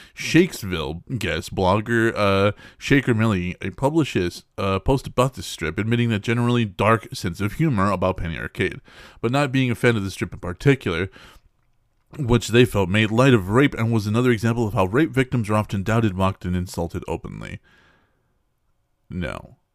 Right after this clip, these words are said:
Back then, gamers used the word rape casually all the time as a synonym for defeat.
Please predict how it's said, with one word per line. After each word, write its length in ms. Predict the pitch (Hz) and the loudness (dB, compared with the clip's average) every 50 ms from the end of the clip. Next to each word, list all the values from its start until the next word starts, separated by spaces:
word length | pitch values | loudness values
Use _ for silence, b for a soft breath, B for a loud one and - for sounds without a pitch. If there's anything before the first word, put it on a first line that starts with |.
| _ _ _ _ _ _ _ _ _ _ _ _ _ _ | _ _ _ _ _ _ _ _ _ _ _ _ _ _
Back 320 | - - 120 139 151 - - | -2 2 4 4 4 2 2
then, 260 | 135 127 127 120 110 | 2 4 4 4 2
gamers 400 | 110 120 123 127 127 120 95 - | 2 2 2 4 2 0 0 0
used 200 | 117 113 98 - | -2 -2 -2 -4
the 60 | 98 | -6
word 320 | 90 90 92 85 76 78 | -2 0 0 0 0 2
rape 300 | 101 120 127 127 - - | 2 2 2 2 0 -6
casually 520 | - - 170 180 180 143 - 110 101 107 117 | -2 2 2 4 4 4 2 2 0 0 0
all 160 | - 95 95 | -2 -2 -2
the 80 | 98 95 | -2 -2
time 280 | - 117 113 117 117 - | -2 0 2 2 2 2
as 180 | - 123 113 113 | 2 0 0 0
a 60 | 113 | -2
synonym 500 | - - - 156 139 120 101 90 90 90 | -4 -2 0 2 2 2 2 0 -2 -4
for 160 | - - 87 | -4 -6 -8
defeat. 500 | 76 78 82 - - 92 - 50 - - | -10 -10 -12 -10 -10 -10 -10 -12 -18 -20